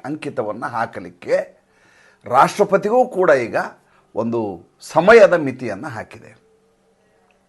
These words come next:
ಪ್ರಕರಣ ಏನು? ಪ್ರಕರಣ ಸುಮಾರು ಹತ್ತು ವಿಧೇಯಕಗಳನ್ನು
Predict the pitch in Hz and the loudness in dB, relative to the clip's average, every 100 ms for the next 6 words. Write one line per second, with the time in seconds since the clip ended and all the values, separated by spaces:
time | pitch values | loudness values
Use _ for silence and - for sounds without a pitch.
0 | _ _ _ _ _ _ _ _ _ - | _ _ _ _ _ _ _ _ _ 2
1 | 233 269 269 254 233 214 214 214 - _ | 6 8 8 8 4 4 2 0 -10 _
2 | _ _ 202 202 254 240 214 220 202 170 | _ _ 0 4 4 4 6 8 8 8
3 | 233 - 262 202 185 220 214 - 180 165 | 6 6 2 2 2 4 2 0 0 0
4 | 156 185 226 - | 4 4 4 2